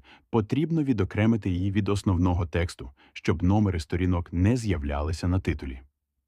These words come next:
Спершу. Перейдіть на перший абзац другої сторінки, де починається текст роботи. Вкладка «Макет» або «Розмітка сторінки». Розриви. Наступна сторінка.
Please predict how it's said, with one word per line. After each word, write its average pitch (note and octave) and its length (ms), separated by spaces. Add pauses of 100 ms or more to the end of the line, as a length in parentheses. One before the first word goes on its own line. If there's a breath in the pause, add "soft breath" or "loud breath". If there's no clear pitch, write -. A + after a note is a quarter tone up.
(160)
Спершу. D2+ 500 (680 loud breath)
Перейдіть A2 540
на G2 140
перший G#2+ 440
абзац E2 420
другої E2+ 320
сторінки, E2 520 (200 loud breath)
де A#2 220
починається E2 640
текст - 400
роботи. D2 420 (720 soft breath)
Вкладка A#2+ 520
«Макет» G2 520 (180)
або D#2+ 420 (120)
«Розмітка G2 540
сторінки». D#2 540 (600)
Розриви. E2+ 540 (720)
Наступна G#2 540
сторінка. D2 520